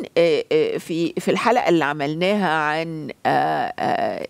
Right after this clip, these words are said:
آه، القيامة، آه، يوم القيامة، آه، خرافة إسلامية،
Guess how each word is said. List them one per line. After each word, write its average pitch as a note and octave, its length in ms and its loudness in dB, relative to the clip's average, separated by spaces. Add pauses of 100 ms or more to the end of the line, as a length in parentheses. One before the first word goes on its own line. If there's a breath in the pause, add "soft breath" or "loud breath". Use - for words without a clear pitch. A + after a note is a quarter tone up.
آه، D#2+ 400 -2
القيامة، F#3 600 2
آه، D3+ 440 0
يوم G3+ 260 2
القيامة، F#3 580 0 (580 soft breath)
آه، D3 380 4
خرافة F#3+ 460 0
إسلامية، D#3 580 -2